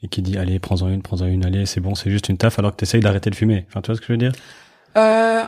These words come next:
Speaker 2: en fait, j'avais jamais vu ça comme ça. Parce qu'au fond de moi, indirectement, je me dis, « Bah,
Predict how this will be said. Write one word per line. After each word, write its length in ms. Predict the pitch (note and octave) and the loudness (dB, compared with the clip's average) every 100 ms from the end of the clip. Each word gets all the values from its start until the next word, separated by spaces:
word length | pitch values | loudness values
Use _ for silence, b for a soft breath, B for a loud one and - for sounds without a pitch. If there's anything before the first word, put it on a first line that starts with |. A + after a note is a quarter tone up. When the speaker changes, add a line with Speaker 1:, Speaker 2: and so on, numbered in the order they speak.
| - | -4
Speaker 2:
en 120 | G#3+ | -4
fait, 180 | G#3+ C4+ | -2 -2
j'avais 180 | A3+ G#3 | 0 0
jamais 340 | G3+ A3+ A#3 A3 | 0 -4 -6 -10
vu 160 | G3+ | -8
ça 320 | F#3+ - G3+ | -8 -4 -6
comme 380 | F#3+ _ G3 F#3 | -6 _ -10 -8
ça. 360 | F3 - F3 C#4+ - _ _ _ _ b b b | -6 -6 -6 -8 -14 _ _ _ _ b b b
Parce 200 | - G3 | 0 0
qu'au 160 | A3+ G#3 | 4 2
fond 220 | G3 G3+ | 2 -4
de 60 | G3 | 0
moi, 260 | A3 B3 - | 2 0 0
indirectement, 720 | F#3+ F3 F3+ F3 G3 G3 A3 | -2 0 -2 0 -2 0 -2
je 100 | F3+ | -2
me 120 | F3+ | -4
dis, « 200 | E3 G3+ F#3+ | -4 -4 -2
Bah, 240 | F3 | -4